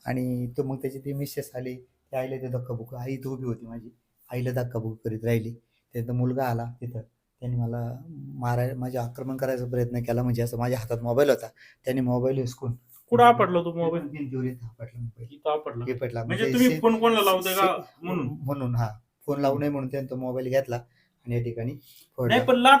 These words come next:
Speaker 2: कशी काय मारली इथं? मला काही समजेना, जागा खूप अपूर्ण आहे ना म्हणून.
Speaker 1: हा का? तो आता
Speaker 2: ठीक.
Speaker 1: मारत होता, ते आता, म, जे बाहेर लोक होते त्यांनी ते सांगितलं, लाथा बुक्क्याने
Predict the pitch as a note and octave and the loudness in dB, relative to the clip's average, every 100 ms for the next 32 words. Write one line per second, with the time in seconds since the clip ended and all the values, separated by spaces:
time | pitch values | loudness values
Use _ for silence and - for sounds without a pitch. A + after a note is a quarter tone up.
0 | C4+ D4 - G#3+ F#3 E3+ E3+ F#3+ D#3 D#3 | 6 2 4 4 6 4 2 -4 0 0
1 | E3 F3+ F#3+ G3 F#3+ F3 D#3+ D#3 E3 E3 | 0 0 0 0 -2 -2 0 0 2 2
2 | D#3 F#3 E3 D#3+ D#3 E3 E3+ D#3+ C#3+ C#3 | 0 -2 4 6 6 0 -16 -16 -14 -12
3 | A#2+ C#3 C#3 C3 B2 A2+ _ - _ _ | -10 -12 -14 -14 -10 -10 _ -20 _ _
4 | _ _ _ _ _ - C3+ B3 D3 D3 | _ _ _ _ _ -2 4 6 6 4
5 | E3+ E3 C3 C3+ E3 D#3 C#3+ C#3 C#3 D3 | 6 4 4 2 2 -2 0 4 4 8
6 | D3 C#3+ C#3 C#3 C#3 C#3+ C#3+ B2 C#3 C#3+ | 6 6 2 -4 -6 -8 -6 0 2 2
7 | C#3+ C#3 C3 B2+ C3 B2 A#2+ A#2+ C3 B2 | 0 -8 0 2 2 0 -4 -6 -8 -8
8 | - C#3 C3 B2 B2 A#2+ A#2+ A2+ - B2 | -14 -10 -6 -2 -2 -4 -8 -10 -6 -4